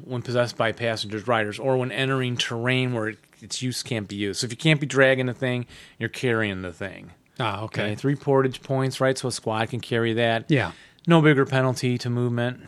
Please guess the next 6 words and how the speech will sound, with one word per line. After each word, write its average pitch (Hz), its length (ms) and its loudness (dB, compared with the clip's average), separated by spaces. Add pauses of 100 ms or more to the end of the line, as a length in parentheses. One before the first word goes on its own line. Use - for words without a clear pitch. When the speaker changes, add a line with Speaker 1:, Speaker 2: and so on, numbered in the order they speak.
(440)
Speaker 1:
at 117 140 -8
three 123 260 -4
P 120 220 -6
P. 131 540 -2 (600)
Um, 120 340 0 (480)
the 131 380 0